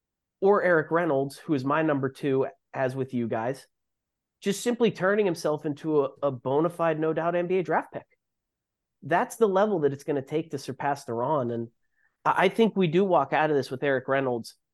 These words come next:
at least heading to an N B A training camp next summer. He's, he's the best all-around guard in this league. And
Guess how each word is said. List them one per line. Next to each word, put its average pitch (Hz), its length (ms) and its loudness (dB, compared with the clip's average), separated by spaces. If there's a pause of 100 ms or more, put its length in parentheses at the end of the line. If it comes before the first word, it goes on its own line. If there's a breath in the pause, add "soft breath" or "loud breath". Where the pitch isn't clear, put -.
(140)
at 135 100 0
least 180 280 2
heading 170 240 4
to 147 140 0
an 139 100 4
N 135 100 4
B 127 140 2
A 113 80 0
training 127 400 -4
camp 120 260 -8
next 117 260 -6
summer. 101 380 -6 (1200)
He's, 185 260 0
he's 208 360 -2
the 220 80 2
best 208 260 2
all-around 208 360 4
guard 185 200 2
in 190 60 -2
this 151 180 -6
league. 190 360 -2
And 131 200 -4